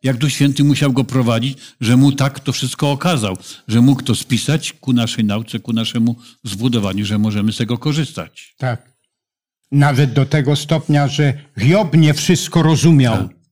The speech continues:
Speaker 2: Tak. Nieraz się był zaniepokojony pewnymi faktami, ale jednak to zostało później mu zro-,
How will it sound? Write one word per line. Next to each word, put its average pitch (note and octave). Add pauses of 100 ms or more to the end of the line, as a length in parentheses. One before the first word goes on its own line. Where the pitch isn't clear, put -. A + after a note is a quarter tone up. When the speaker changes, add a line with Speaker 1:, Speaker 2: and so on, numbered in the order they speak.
(160)
Speaker 2:
Tak. - (500)
Nieraz C#3+
się C#3
był C3
zaniepokojony D3
pewnymi B2+
faktami, A2+ (760)
ale A#2+
jednak C3+
to C3
zostało B2 (800)
później D3
mu B2+
zro-, A#2